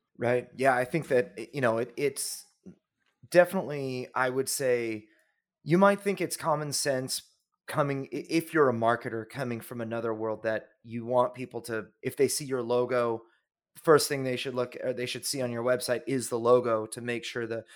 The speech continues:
the, so the customer knows they're at the right page and so on. You know, with a Facebook ad, it, it's definitely, it definitely has influenced our process. Whereas now, you know, instead of trying a hundred million images, we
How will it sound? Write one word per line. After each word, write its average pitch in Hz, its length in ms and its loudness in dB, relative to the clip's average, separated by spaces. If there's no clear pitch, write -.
the, 139 160 2
so 190 160 6
the 156 100 6
customer 165 380 -2
knows 135 260 4
they're 139 120 4
at 131 100 -2
the 120 60 -2
right 123 300 -4
page 120 580 -4
and 107 180 -10
so 135 300 6
on. 117 260 -2
You 139 100 -4
know, 123 100 2
with 147 400 0
a 120 80 4
Facebook - 480 -2
ad, 110 440 0
it, 151 200 -2
it's - 260 -2
definitely, 190 440 6
it 131 40 -8
definitely 196 340 2
has 127 120 -2
influenced 135 520 -2
our 123 80 2
process. 127 560 0
Whereas 120 300 -2
now, 131 480 2
you 120 120 -6
know, 117 140 -2
instead 123 320 0
of 123 100 -2
trying 131 400 0
a 120 60 2
hundred 127 280 0
million 123 300 0
images, 127 420 0
we 139 460 -2